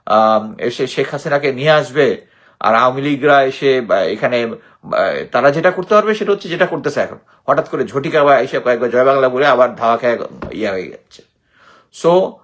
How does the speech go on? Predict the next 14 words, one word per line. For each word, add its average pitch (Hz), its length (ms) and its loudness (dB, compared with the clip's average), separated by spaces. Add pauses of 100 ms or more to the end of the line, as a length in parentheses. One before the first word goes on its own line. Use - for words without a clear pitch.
(380)
আমি 156 240 0
মনে 143 220 -4
করি 151 540 -4 (360)
প্রফেসর 139 580 -2
ইউনূসের 135 800 -8 (340)
এই 202 260 0
কেসটাতে 117 540 -6
অন্তত 78 540 -12 (540)
জেনারেল 101 240 -6
ওয়াকারের 92 340 -6
কাছে 101 220 -14
জবাবদিহিতা 92 560 -12
চাওয়া - 320 -16
উচিত। - 260 -20